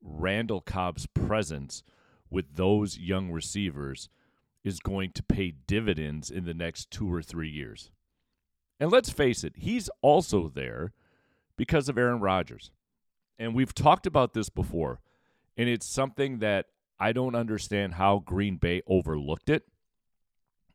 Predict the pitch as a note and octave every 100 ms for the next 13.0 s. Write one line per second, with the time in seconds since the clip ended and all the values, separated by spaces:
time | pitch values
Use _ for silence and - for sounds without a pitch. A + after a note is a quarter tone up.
0 | _ _ _ G#2 F#2+ C#3 F#3 D3+ B2+ -
1 | B2+ B2 A2+ G2+ - _ _ _ _ -
2 | A2+ A2 G2+ - - B2 G2 E2+ D#2+ G2+
3 | G2+ G#2 G2 A#2 B2+ - A2 G2+ F#2+ F2+
4 | - F2+ D#2+ D2 C2 C#2 D2+ D2+ F#2+ E2
5 | - F#2+ F#2+ F#2+ F2 - F2 E2+ - E2
6 | D#2+ F#2+ - G2+ G#2 D#2+ B1 B1 D#2 -
7 | _ _ _ _ _ _ - F#2+ F#2 F2+
8 | F2 - - F#2 C2+ F2 - F#2 - F#2
9 | - E2 D2 D#2+ D2+ D2+ F2 - G2 -
10 | F2 - E2+ C#2+ - - A2 B2 - A#2
11 | A2+ A2 _ _ _ _ - D2+ - -
12 | G#2+ A2 G2+ F2 F2 G#2 G#2 A2 A2+